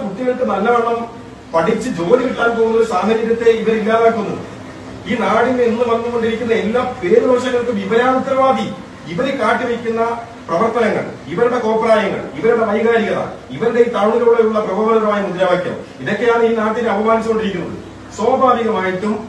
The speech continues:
എസ് ഡി പി ഐക്കെതിരെയുള്ള രാഷ്ട്രീയ പോരാട്ടം. നിരോധിച്ച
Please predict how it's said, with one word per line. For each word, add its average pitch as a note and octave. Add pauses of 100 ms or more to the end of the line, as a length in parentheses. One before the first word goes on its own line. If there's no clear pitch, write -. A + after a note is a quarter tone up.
(440)
എസ് A3
ഡി C4
പി A#3+
ഐക്കെതിരെയുള്ള G3 (100)
രാഷ്ട്രീയ F3+ (140)
പോരാട്ടം. D3+ (1080)
നിരോധിച്ച C4+